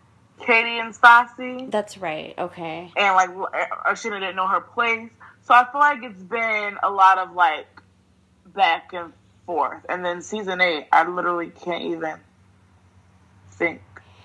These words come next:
Speaker 2: I wonder
Speaker 1: of where they were with them in season eight.
Speaker 2: I wonder what, um,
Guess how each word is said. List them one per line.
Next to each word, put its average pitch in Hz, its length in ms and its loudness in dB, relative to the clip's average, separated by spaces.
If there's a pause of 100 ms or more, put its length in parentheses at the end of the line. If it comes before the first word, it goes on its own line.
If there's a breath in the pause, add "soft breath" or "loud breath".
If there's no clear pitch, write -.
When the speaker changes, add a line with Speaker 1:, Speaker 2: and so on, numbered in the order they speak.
(400 soft breath)
Speaker 2:
I 208 80 -6
wonder 208 240 2 (120)
Speaker 1:
of - 40 -6
where 160 220 2
they 156 140 0
were 151 360 4
with 151 180 -8
them 147 200 0
in 143 120 -10
season 185 300 -8
eight. 214 180 -10 (600 soft breath)
Speaker 2:
I 196 40 -8
wonder 220 340 -6
what, 208 360 -4
um, 175 600 -6